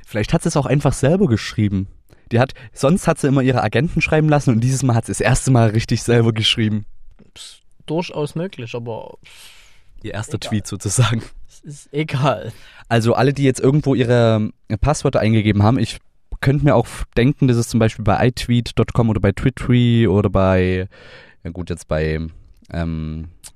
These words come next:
Speaker 1: Twitphone jetzt nicht unbedingt gerade, weil das scheint ja doch sehr seriös zu sein. Aber trotzdem, ändert ma-, ändert bitte alle eure Passwörter. Kann ja sein, dass ihr doch die zufällig überall, äh, überall, irgendwo mal eingegeben habt. Und es wäre sehr unschön,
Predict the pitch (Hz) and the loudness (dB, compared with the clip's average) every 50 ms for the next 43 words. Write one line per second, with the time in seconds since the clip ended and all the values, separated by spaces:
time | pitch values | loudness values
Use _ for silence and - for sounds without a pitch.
0 | _ - - - - - 101 - - - 98 90 87 85 - - 113 104 - 98 | _ -20 -16 -10 -4 -4 -4 -4 -2 -2 0 0 0 -2 -2 -2 -4 -2 -2 -2
1 | 101 104 101 98 98 - - 101 101 95 101 92 87 76 73 71 78 - 87 - | 0 0 0 0 0 0 0 0 2 2 2 0 0 -2 -2 -2 -4 -6 -10 -10
2 | - - - - - - 73 71 73 - - - - - - 69 71 - - 69 | -14 -18 -18 -14 -12 -10 -10 -10 -8 -8 -8 -10 -8 -8 -8 -8 -8 -10 -10 -10
3 | 65 71 69 71 - - - 78 - 76 78 76 - - - - - 107 104 - | -10 -8 -8 -8 -8 -8 -6 -4 -4 -4 -4 -4 -6 -12 -16 -10 -2 -2 0 2
4 | - 143 - - 139 131 131 - - 120 135 151 143 127 135 123 - _ - - | 2 0 0 2 2 2 2 2 2 0 2 2 0 0 0 -2 -2 _ -4 0
5 | - 143 139 - - - 135 - 143 - - 113 117 92 107 104 104 - 123 123 | 0 0 0 -2 -2 -6 -2 0 0 0 2 2 2 2 2 0 2 0 0 0
6 | - - 101 92 - 113 120 131 - _ _ _ _ - - _ _ _ _ _ | 0 -2 -2 0 2 0 0 0 -6 _ _ _ _ -20 -20 _ _ _ _ _
7 | - - - - 113 107 110 107 - 101 101 104 104 110 107 104 90 101 90 104 | -10 -8 -4 -2 0 0 0 0 0 0 0 0 0 -2 -2 -4 -4 -2 -2 -2
8 | 104 - - 101 - - 113 - - 104 98 92 - 90 101 - 87 92 95 92 | -4 -2 -6 -8 -6 -8 -8 -4 -4 -4 -4 -4 -4 -6 -4 -4 -2 -4 -4 -6
9 | - - _ 92 90 - - - 80 71 - - 76 78 - _ - - 107 104 | -8 -6 _ 0 0 0 -2 -6 -6 -4 -4 -4 -4 -6 -8 _ -4 -2 0 2
10 | 110 104 92 90 76 90 101 104 90 98 98 95 95 95 95 - - - - - | 2 2 2 0 0 0 -2 -2 -2 -2 -2 -2 -2 -4 -4 -6 -16 -20 -20 -20
11 | - - - - - - - - - 98 95 - - 92 92 87 98 92 87 87 | -20 -20 -20 -20 -20 -20 -12 -4 -2 -2 -2 0 2 0 2 2 2 2 4 4
12 | 90 90 - - 110 117 113 - - - - 101 101 101 98 95 95 | 2 2 2 2 2 2 2 0 -2 0 2 4 4 4 2 2 -2